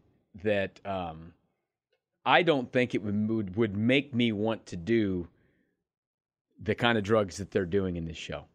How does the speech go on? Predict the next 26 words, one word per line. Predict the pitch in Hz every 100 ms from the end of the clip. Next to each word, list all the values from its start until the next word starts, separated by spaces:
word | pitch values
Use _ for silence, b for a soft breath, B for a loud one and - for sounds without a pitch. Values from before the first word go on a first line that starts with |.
| _
So | - 107
I | 110
think | 113 101
it's | 98 -
probably | - 113 107 101
a | 90
very | 104 95
cautionary | - 101 101 107 101 95
tale | 90 95 98 113 123 b b b b -
of | 104 92
that. | 110 127 - _ _
So | - 123
I |
think | 139 127
it's | 113
got | 127 117
that | 113 110
redeeming | 107 98 110 113 110 107
kind | 92 110 107
of |
quality | - 107 107 113
about | 110 113 120
it, |
'cause | 117 104
I | 110
think | - 139